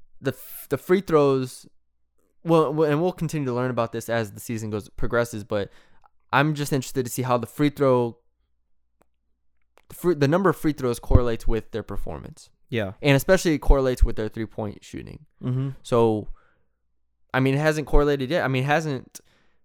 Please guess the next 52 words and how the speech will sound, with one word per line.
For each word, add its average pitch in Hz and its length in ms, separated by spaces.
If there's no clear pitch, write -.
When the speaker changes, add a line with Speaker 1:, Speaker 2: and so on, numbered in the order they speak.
Speaker 1:
them 170 120
shooting 180 240
a 147 40
low 156 180
fr-, - 240
low 147 260
amount 160 160
of 139 80
free 151 140
throws 113 540
has 131 120
not 139 200
resulted 127 420
in 110 340
poor 131 180
three-point - 380
shooting. - 320
Speaker 2:
No. 147 280
And 139 160
it's 135 200
not 156 100
like 139 120
they're 139 80
not 117 160
getting 113 180
guarded 104 300
on 98 80
the 95 80
outside 95 300
either. 92 260
Speaker 1:
Yeah. - 160
Speaker 2:
So. 98 300
Speaker 1:
So - 100
that, 139 160
that's 160 200
all 135 120
I 117 80
was 110 140
trying 104 220
to, 101 200
that's, 135 240
that 143 160
was 139 160
an 131 60
interesting 120 420
question 95 320
that 87 100
I 87 80
thought - 240
I'd - 180
pose - 300
because - 440